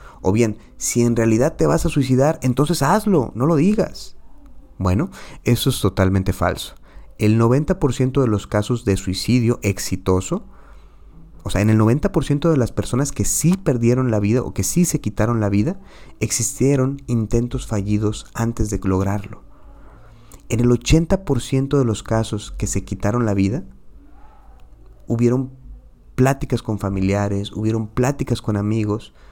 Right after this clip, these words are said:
en las que ellos les decían a sus amigos, sus familiares, "Yo ya no quiero vivir", o "Estoy pensando en quitarme la vida". O sea, usualmente la gente que se suicida sí dice, "Me quiero quitar la vida",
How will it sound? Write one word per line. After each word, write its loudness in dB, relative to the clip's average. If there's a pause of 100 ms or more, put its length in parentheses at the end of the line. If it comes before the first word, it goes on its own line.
(180)
en -2
las 0
que -2
ellos 2
les 2
decían 0
a 0
sus -6
amigos, 0
sus -8
familiares, -4 (260)
"Yo -2
ya 2
no -2
quiero 0
vivir", -2 (340)
o 0
"Estoy -4
pensando 2
en -2
quitarme -2
la 0
vida". -6 (520)
O -20
sea, -10
usualmente 0
la 2
gente -2
que 0
se -4
suicida -2 (240)
sí 0
dice, 0
"Me -2
quiero 0
quitar -4
la 0
vida", 0